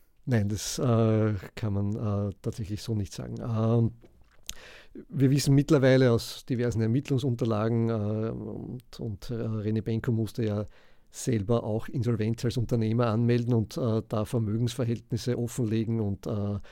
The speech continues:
unter anderem auch, äh, wem er denn über Jahre hinweg, äh, in welcher Höhe ungefähr Geschenke zukommen lassen hat. Also da ging,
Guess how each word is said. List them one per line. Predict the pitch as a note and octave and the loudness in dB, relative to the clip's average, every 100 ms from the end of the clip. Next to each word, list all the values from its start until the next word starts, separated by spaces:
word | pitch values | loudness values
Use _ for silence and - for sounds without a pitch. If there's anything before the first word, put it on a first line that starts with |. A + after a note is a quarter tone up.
| - - | -14 -8
unter | A#2+ G#2+ | -2 0
anderem | A2+ B2 A2+ | 4 4 4
auch, | A2 B2 | 2 2
äh, | A#2 A#2 A2 | 0 2 2
wem | G#2 A2 | 0 0
er | A#2+ | 0
denn | A2+ G#2+ F#2+ - - - - | 0 -2 -4 -12 -20 -20 -6
über | B2 A#2+ | 0 2
Jahre | A2+ G#2 A2+ | 4 4 4
hinweg, | A2+ G#2+ A#2 - | 4 2 0 0
äh, | A2 G#2+ A2 A2 A2 | 0 2 2 2 0
in | A2+ B2 B2 B2 A#2+ C#3 A#2 | -2 -4 -6 -6 -6 -4 -4
welcher | A2+ A#2+ | -2 0
Höhe | A2 A#2+ A#2+ | 2 4 4
ungefähr | A#2+ A2+ B2 | 2 0 -2
Geschenke | A#2 A2+ A#2 A#2+ A#2 | -2 -2 -2 -2 -2
zukommen | C3 - B2 A#2 | -4 -2 -2 0
lassen | A2+ A2+ B2+ G#2+ | 0 -2 -2 -2
hat. | A#2 | -2
Also | A#2 A2 G#2+ | -2 -2 -2
da | - A2+ | -2 -6
ging, | - A2+ A2 | -4 -2 -4